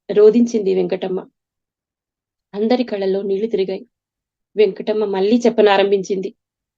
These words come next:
వినూత్న, వినయ్లతో పాటు రమణ, రవి భార్య పిల్లలు కూడా చెవి ఒగ్గి శ్రద్ధగా వినసాగారు.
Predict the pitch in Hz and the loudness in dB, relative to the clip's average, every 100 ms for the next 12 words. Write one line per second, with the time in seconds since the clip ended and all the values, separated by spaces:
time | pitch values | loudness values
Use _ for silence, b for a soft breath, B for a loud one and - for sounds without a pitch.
0 | _ - 262 302 370 370 359 277 262 269 | _ 0 4 6 6 4 2 2 0 0
1 | 269 269 226 226 214 - 202 202 214 214 | -2 0 0 2 0 0 -2 0 2 2
2 | 220 - 185 185 220 185 196 196 196 196 | 0 -4 -6 -4 -2 0 0 0 -2 -2
3 | 190 196 190 180 _ _ _ _ _ 254 | -2 -2 -2 -6 _ _ _ _ _ -2
4 | 233 320 277 - 226 - 202 185 226 233 | 0 0 -2 -2 -4 -2 -4 -4 -4 -2
5 | 202 196 185 190 226 | -2 -4 -4 -6 -10